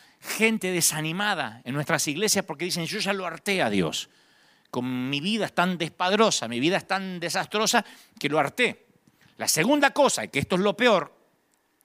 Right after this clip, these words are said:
no hemos sabido comunicar ese amor. Por años no hemos sabido comunicar el perdón, no sabemos comunicar la gracia incondicional a otras personas. ¿Por qué?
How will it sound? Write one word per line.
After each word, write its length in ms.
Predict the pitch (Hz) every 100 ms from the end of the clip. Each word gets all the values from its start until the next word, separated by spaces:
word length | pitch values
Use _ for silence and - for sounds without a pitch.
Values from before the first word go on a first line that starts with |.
| - _ _
no 160 | - 180
hemos 260 | 233 247 -
sabido 540 | 185 190 359 202 143
comunicar 540 | 156 135 139 135 160
ese 280 | 151 117 -
amor. 460 | 127 123 110 - - _ _ _ _ _ _ _ _ _ -
Por 180 | 165
años 320 | 233 302 294 254
no 100 | 247
hemos 260 | 247 208
sabido 500 | - 208 269 339 247
comunicar 420 | - 156 147 196
el 140 | 190 160
perdón, 500 | 147 135 190 254 131 - - -
no 160 | 156 254
sabemos 460 | 233 220 277 262
comunicar 500 | - 190 165 156 208
la 200 | 226 208
gracia 440 | 170 214 262 226 226
incondicional 800 | 202 170 185 170 160 175 208
a 80 | 214
otras 240 | 226 214 185
personas. 480 | 190 180 247 240
¿Por 220 | - 202 -
qué? 240 | 320 214